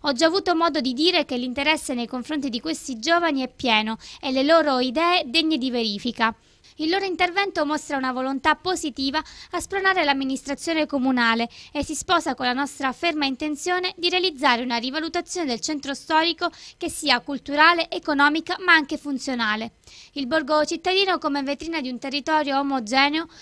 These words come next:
che guardi a uno sviluppo globale e soprattutto sostenibile. Tutto questo attraverso una visione di marketing territoriale che punti al rilancio dell'imprenditoria, alla creazione di un marchio che identifichi quest'area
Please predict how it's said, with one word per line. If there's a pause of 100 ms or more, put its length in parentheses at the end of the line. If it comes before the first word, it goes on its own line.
che
guardi
a
uno
sviluppo
globale
e
soprattutto
sostenibile. (260)
Tutto
questo
attraverso
una
visione
di
marketing
territoriale (260)
che
punti
al
rilancio
dell'imprenditoria,
alla
creazione
di
un
marchio
che
identifichi
quest'area